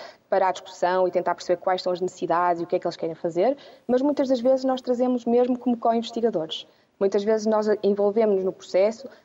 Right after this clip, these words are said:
damos-lhes formação para eles conseguirem ajudar-nos a perceber as necessidades, eh, usando metodologias científicas. Ahm, e, e a minha percepção é que essa experiência, de facto, é muito gratificante,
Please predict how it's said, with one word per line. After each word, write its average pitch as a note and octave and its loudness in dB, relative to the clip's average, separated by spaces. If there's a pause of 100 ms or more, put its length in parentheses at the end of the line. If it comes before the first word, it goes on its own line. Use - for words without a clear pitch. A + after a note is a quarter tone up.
(120)
damos-lhes F#3+ -2
formação G3 -2
para G3+ -2
eles F#3+ 2
conseguirem G3 0
ajudar-nos F#3+ 0
a F3+ 2
perceber - -4
as F3+ -2
necessidades, F3+ -2
eh, E3+ 2
usando F#3 0
metodologias F3 -4
científicas. - -10 (460)
Ahm, A#3 4
e, B3 2
e C4 6
a C4+ 6
minha C#4 2
percepção C4 -2
é B3+ 0
que B3+ -2
essa B3 -4
experiência, A#3+ -4
de - -10
facto, A3+ -2
é - 0
muito G#3+ -2
gratificante, G3+ -2